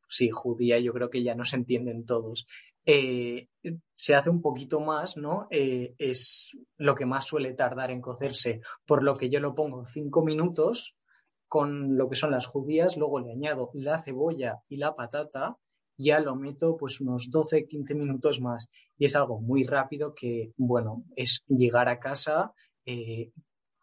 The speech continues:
quitarse la chaqueta un momento, cortas la judía, te vas, mm, ya puedes, mm, cambiarte o ir a buscar la ropa para ducharse, ¿no?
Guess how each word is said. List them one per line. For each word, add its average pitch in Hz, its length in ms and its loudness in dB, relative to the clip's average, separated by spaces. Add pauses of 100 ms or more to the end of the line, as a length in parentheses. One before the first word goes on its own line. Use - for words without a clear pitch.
quitarse 135 400 2
la 135 100 2
chaqueta 127 560 -4
un 143 140 -4
momento, 139 500 -2
cortas 135 380 0
la 135 160 -2
judía, 147 640 2 (360)
te 131 140 0
vas, 127 440 0
mm, 123 260 -8 (140)
ya 131 260 4
puedes, 120 460 2
mm, 123 480 -2
cambiarte 127 680 0
o 120 120 -6
ir 143 100 -2
a 143 60 2
buscar 139 340 -6
la 127 140 -2
ropa 127 300 -8
para 120 200 -4
ducharse, 135 640 0
¿no? 175 300 -4